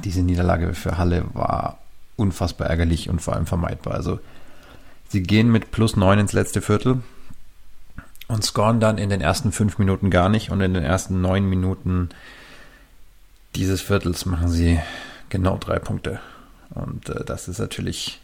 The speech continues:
das war gar nichts, wissen sie auch selbst. Und ja, das, da darfst du dir einfach die Butter nicht so vom Brot nehmen lassen. Also so ein klassisches,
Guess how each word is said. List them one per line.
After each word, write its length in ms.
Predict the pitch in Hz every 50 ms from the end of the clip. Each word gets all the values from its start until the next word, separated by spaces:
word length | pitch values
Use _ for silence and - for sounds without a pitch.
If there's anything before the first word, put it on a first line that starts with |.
| - - _ _
das 200 | - 101 95 95
war 100 | 95 95
gar 160 | 95 95 98
nichts, 320 | 101 110 107 - - - -
wissen 260 | - 98 92 87 95 90
sie 140 | 95 95
auch 120 | 85 82 85
selbst. 380 | - 92 95 98 - - -
Und 240 | 92 95 95 90 - - - - - - - - - - - - - - - - - - - - -
ja, 200 | - - 90 90
das, 340 | 98 101 85 - - - - - - - - - - - - - - -
da 180 | 180 - 139
darfst 260 | 113 113 117 110 - -
du 60 | 107
dir 140 | 107 87 95
einfach 160 | 95 95 98
die 100 | - 101
Butter 240 | - 110 98 104 92
nicht 140 | 95 85
so 100 | - 98
vom 160 | 82 92 98 -
Brot 220 | - 92 95 92
nehmen 180 | 95 92 92 90
lassen. 300 | 90 90 87 - 90 92
Also 160 | 92 92 90
so 160 | 90 87 95
ein 80 | 98 92
klassisches, 720 | - - 98 - 98 90 - - 92 85 - - -